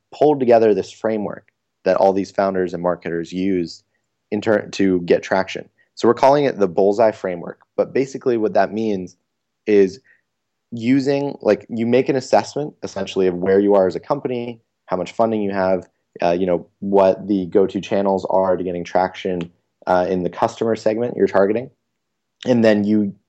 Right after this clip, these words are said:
go through a couple exercises, which we cover in the book, uh, to drill down and really find and think about the one or two traction channels that will be big for you,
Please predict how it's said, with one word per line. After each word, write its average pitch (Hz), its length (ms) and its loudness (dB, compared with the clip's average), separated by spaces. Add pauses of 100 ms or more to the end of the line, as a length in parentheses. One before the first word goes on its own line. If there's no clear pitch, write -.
(220)
go 135 160 6
through 147 220 -2
a - 40 0
couple 113 280 -2
exercises, 131 680 -4
which 104 180 -6
we 95 200 -2
cover 92 260 -2
in 90 100 -8
the 92 60 -6
book, - 320 -2 (400)
uh, 101 220 4
to 101 160 -2
drill 107 420 4
down 98 400 -4 (340)
and 107 220 -2
really 113 520 2
find 113 520 -2
and 92 140 -10
think 101 200 -8
about 117 360 -4 (320)
the 107 160 -2
one 139 520 0
or 110 120 2
two 110 240 -2
traction 101 460 -6
channels 127 420 -4 (300)
that 98 200 4
will 101 120 2
be 92 400 0 (520)
big 98 280 2
for - 140 -10
you, 82 160 -10